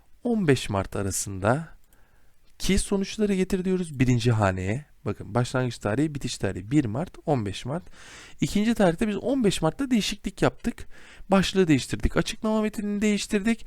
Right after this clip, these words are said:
Bakalım nasıl bir sonuç elde edeceğiz, ona bakmak istiyoruz. Burada da on altı Mart'la otuz bir Mart'ı seçiyorum ve, e,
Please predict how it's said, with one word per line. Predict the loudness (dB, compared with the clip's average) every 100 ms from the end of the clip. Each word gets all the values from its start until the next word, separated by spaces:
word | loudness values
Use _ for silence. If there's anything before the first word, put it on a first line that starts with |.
| -16 -18 2
Bakalım | 8 8 8 2 2
nasıl | 0 -2
bir |
sonuç | -4 -2 0 2
elde | 4 2
edeceğiz, | 2 -2 -4 -4
ona | -2 -2 2
bakmak | 2 0 -6
istiyoruz. | -8 -6 -2 -2 -4 -8 -18 -20 -18 -6
Burada | -2 0 -2
da | -2
on | -2 0
altı | 0 0
Mart'la | -2 -2 2 2 2 -2 -16 _ _ -20 -20 -20 -20 _ _ _ _ _ _
otuz | -4 -4 -2
bir | 0
Mart'ı | 0 -2 -4 -4
seçiyorum | 0 0 0 0 2 2 -2 -8 _ 2
ve, | 6 6 2 -8 _ _ -6
e, | -4 -2 -4